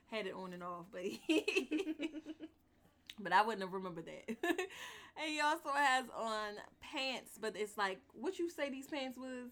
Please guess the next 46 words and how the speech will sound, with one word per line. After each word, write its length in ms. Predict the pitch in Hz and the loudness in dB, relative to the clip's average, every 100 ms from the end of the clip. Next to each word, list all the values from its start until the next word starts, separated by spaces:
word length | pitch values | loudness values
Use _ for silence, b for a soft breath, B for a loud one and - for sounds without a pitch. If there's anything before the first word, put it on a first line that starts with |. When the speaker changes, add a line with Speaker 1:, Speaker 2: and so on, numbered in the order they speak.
| - | -8
Speaker 2:
You 80 | 269 | -4
want 120 | 214 | -4
tuxedo 420 | 240 - 208 214 | -4 -6 -6 -8
pants? 380 | 226 247 262 - 208 | -8 -10 -10 -10 2
Speaker 1:
Yes, 240 | 262 240 | 4 4
but 100 | 220 | 2
they 120 | 214 208 | 2 4
like 180 | 196 208 | 2 2
high 220 | 220 214 | 4 4
waters. 260 | 202 190 190 | 2 0 0
I 80 | 220 | 0
didn't 160 | 220 | 0
want 180 | 208 196 | -4 0
to 60 | 220 | 2
call 100 | 226 | 6
them 100 | 247 | 8
high 240 | 247 220 | 8 8
Speaker 2:
Oh. 60 | 202 | 6
Speaker 1:
water 120 | 202 | 2
pants. 460 | 196 185 170 156 - - - - _ 254 | -2 -6 -8 -10 -14 -20 -20 -20 _ -4
Speaker 2:
Well, 240 | 403 427 | -2 -2
I 140 | 359 427 | -2 0
mean, 180 | 427 392 | 0 -2
they 120 | 392 | -4
kind 160 | 359 494 453 | -4 -2 0
of 80 | |
are 280 | 277 302 320 - | 2 2 0 -2
Speaker 1:
They 160 | 233 285 | 0 4
Speaker 2:
high 120 | 269 | 8
Speaker 1:
are 60 | 269 | 12
Speaker 2:
water. 160 | 254 240 | 12 12
Speaker 1:
like 160 | 226 | 8
high 180 | 240 214 | 8 10
Speaker 2:
They're 120 | 262 | 10
Speaker 1:
water. 80 | 381 | 8
Speaker 2:
just 200 | 381 190 214 | 4 0 -2
tapered 320 | 285 277 226 | -2 2 2
at 160 | 208 | 2
the 120 | 170 151 | 0 -2
ankle. 440 | 180 185 160 160 | -4 -2 -4 0
Speaker 1:
There 180 | 240 247 | 4 4
we 100 | 220 | 4
go. 240 | 185 175 175 - | 2 0 -2 -2
Tapered 400 | 262 262 285 269 - | -2 0 -6 -6 -6
ankle 380 | 226 233 240 220 - | -4 -2 -2 -6 -8
pants 520 | 240 202 170 170 - | -4 -2 -2 -6 -12